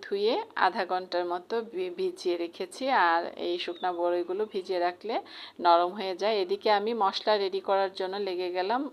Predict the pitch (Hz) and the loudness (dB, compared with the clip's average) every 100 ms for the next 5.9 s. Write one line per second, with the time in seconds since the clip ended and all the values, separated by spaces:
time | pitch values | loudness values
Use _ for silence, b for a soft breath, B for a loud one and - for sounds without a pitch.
0 | - 233 277 - 349 320 - - 302 453 | 2 2 2 -4 -4 -4 -6 -2 -2 -4
1 | B B B 196 202 - 202 208 208 202 | B B B 2 2 -2 0 0 -2 -4
2 | 208 208 - 269 453 B B B B - | -6 -8 -4 -4 -4 B B B B 2
3 | 180 180 180 190 - 202 202 196 196 196 | 4 4 2 -6 -8 -6 -2 0 0 -2
4 | 196 208 - 262 403 403 - 180 185 185 | -6 -8 -6 -4 -2 -4 -4 -4 -4 -4
5 | 185 202 196 196 202 196 196 233 | -4 -2 0 0 0 2 2 2